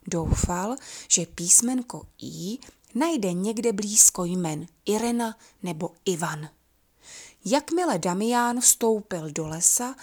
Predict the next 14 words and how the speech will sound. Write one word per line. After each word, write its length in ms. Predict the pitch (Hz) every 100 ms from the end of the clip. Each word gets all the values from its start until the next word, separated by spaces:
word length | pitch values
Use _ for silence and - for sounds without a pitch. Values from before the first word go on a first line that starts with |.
| - - -
ucítil 720 | 233 226 254 254 - 208 190
vůni 540 | 175 196 208 220 208
pečených 640 | 196 196 - 196 175 170 165
buřtů. 640 | 170 156 - - 170 160 - _ _ _ - -
Šel 360 | - 165 147 -
po 140 | - -
čichu, 460 | - 175 - 311 - - -
až 220 | 160 160
došel 480 | 170 214 - 180 151
na 120 | 156
mítinu, 500 | 180 214 220 247 226
kde 200 | 202 196
hořel 380 | 165 196 196 180
ohníček. 800 | - 175 180 175 170 - 156 -